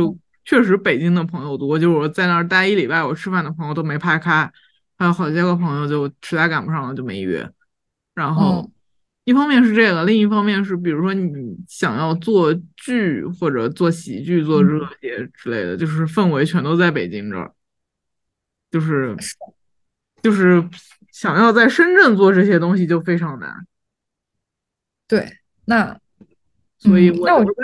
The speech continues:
Speaker 1: 北-，我在北京的时候思考了一下这个事儿，然后回到深圳躺在自己的床上就忘记了这件事儿。
Speaker 2: <laughs> 不是，那如果说这一次有更新的进展，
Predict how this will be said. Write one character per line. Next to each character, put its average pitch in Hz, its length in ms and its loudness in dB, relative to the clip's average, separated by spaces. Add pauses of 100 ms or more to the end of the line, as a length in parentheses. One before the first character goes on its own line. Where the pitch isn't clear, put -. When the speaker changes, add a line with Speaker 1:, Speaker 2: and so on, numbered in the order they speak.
Speaker 1:
北-， 190 160 -2
我 196 120 -2
在 240 140 0
北 202 180 -2
京 208 140 -4
的 226 140 2
时 190 80 -2
候 170 180 0
思 180 220 -6
考 185 220 -4
了 110 100 -8
一 147 40 -6
下 151 140 -6
这 143 140 -4
个 120 100 -6
事 160 80 -8
儿， 123 160 -8
然 139 80 -4
后 175 140 2
回 165 180 0
到 214 140 4
深 208 160 2
圳 214 160 4
躺 180 220 -8
在 143 100 -4
自 175 160 0
己 185 60 6
的 147 100 2
床 147 300 -6
上 147 180 -2
就 143 140 -2
忘 156 200 -2
记 117 120 -8
了 117 100 -6
这 123 140 -6
件 113 180 -4
事 - 120 -10
儿。 180 80 -12 (600)
Speaker 2:
<laughs> - 1120 -14
不 240 80 -2
是， 233 220 4
那 311 160 2
如 262 140 0
果 294 160 4
说 247 140 0
这 254 180 0
一 240 60 -4
次 240 180 -8
有 180 200 -2
更 247 220 -2
新 240 180 -2
的 240 100 2
进 226 240 0
展， - 240 -6